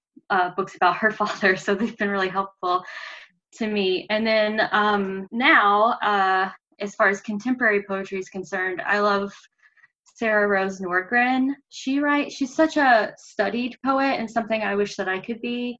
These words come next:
She just, um, a couple of years ago, she came out with a book called Darwin's Mother. It sort of explores the evolution of information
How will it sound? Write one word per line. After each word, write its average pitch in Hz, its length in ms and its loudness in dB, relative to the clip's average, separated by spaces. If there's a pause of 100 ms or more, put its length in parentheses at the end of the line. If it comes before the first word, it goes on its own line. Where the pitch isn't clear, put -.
(140)
She 269 260 2
just, 269 360 -4
um, 233 520 6
a - 60 -4
couple 269 180 0
of 262 60 -2
years 247 200 -4
ago, 233 200 -4
she 226 140 -10
came 233 120 -8
out 220 80 -2
with 208 140 -4
a 202 260 -2 (180)
book 208 220 -2 (100)
called 208 360 2
Darwin's 202 420 -2
Mother. 190 380 -2
It 214 120 -6
sort 196 140 -10
of 190 60 -14
explores 196 920 -6 (600)
the 220 80 -2
evolution 233 680 -2
of 202 640 0 (300)
information 214 640 -2